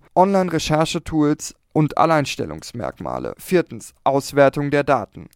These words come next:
Wenn du alle verfügbaren Daten gesammelt hast, geht es darum, diese richtig auszuwerten und einen Vergleichsmaßstab zu definieren. Anschließend musst du deine erhobenen Daten und Erkenntnisse aufbereiten.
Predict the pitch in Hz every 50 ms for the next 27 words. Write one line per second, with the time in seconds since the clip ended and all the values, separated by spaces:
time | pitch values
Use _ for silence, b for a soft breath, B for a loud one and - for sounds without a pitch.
0 | _ - 151 165 170 - - - 220 254 254 - 240 214 - - 208 - - 190
1 | 180 170 165 160 151 - 160 156 156 - 151 131 135 135 127 151 170 170 143 120
2 | - 135 131 143 - - - - - 151 143 139 135 - 123 - - - - 110
3 | 113 117 147 160 170 165 139 151 135 - 135 123 139 - - - - - - 131
4 | 131 - - 165 147 151 147 151 156 - 165 165 160 - - - 175 160 - -
5 | - 160 156 - 190 165 160 131 127 135 - - 131 110 113 - - - - -
6 | - - - 120 - 117 - - - 120 120 - - - 107 - - _ _ _
7 | - - - _ - 208 226 - - 170 160 156 - - 175 156 175 156 151 -
8 | - - - 135 135 135 - - 127 127 131 135 143 147 170 165 165 156 139 131
9 | 123 120 123 - 147 - - 143 - - - - 143 120 123 120 127 135 - -
10 | - - - - - - - - - - 120 - - - - 143 -